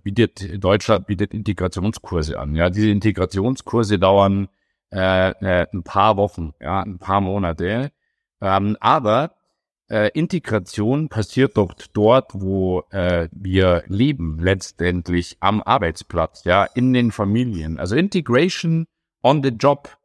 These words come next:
würde ich das jetzt nennen, ja. Und wer ist, wer wird dazu besser geeignet als die Zeitarbeit? Also das ist das, was wir ja in der Zeitarbeit tagtäglich tun. Integration on the job.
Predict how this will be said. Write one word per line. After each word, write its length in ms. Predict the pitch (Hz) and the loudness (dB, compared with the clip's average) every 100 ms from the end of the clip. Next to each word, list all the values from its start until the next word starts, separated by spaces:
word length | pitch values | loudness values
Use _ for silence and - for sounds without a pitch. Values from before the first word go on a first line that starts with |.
| - | -6
würde 260 | 98 101 | -4 -2
ich 120 | 104 - | -4 -4
das 200 | 82 - | -4 -4
jetzt 220 | 76 - | -6 -2
nennen, 340 | 78 73 76 | -2 -2 -2
ja. 140 | 90 110 | 0 2
Und 240 | 117 101 | 2 2
wer 260 | 110 143 143 | 2 2 0
ist, 180 | 135 110 | -4 0
wer 220 | 117 131 | 0 0
wird 180 | 107 104 | -2 0
dazu 440 | 113 - - 113 | 0 -2 -10 -8
besser 340 | 117 131 131 | -4 0 0
geeignet 640 | 104 104 85 107 113 110 - | 0 0 0 0 0 -2 -4
als 200 | 95 - | -10 -8
die 120 | 95 | -8
Zeitarbeit? 480 | - 87 71 69 - | -2 -2 -2 -6 -4
Also 220 | 98 110 | -6 0
das 240 | 127 139 | 0 2
ist 120 | 143 107 | 0 0
das, 200 | 117 120 | 0 0
was 180 | 104 | -2
wir 200 | 113 104 | 0 2
ja 300 | 101 98 92 - _ - | 2 0 -2 -8 _ -4
in 160 | 147 | 2
der 160 | 147 123 | 2 2
Zeitarbeit 840 | 120 117 113 101 98 98 95 - _ _ - | 0 0 0 -2 -2 -2 -4 -10 _ _ -2
tagtäglich 760 | 135 - - 127 - 104 - | -2 -2 -2 -4 -2 -8 -8
tun. 340 | - 143 85 - | -6 -4 -4 -4
Integration 880 | 143 165 - 139 104 104 113 - 113 - | -2 -2 0 -2 2 0 0 -2 -4 -4
on 240 | 110 107 | 0 0
the 60 | 107 | 0
job. 420 | 87 104 - | 0 0 -2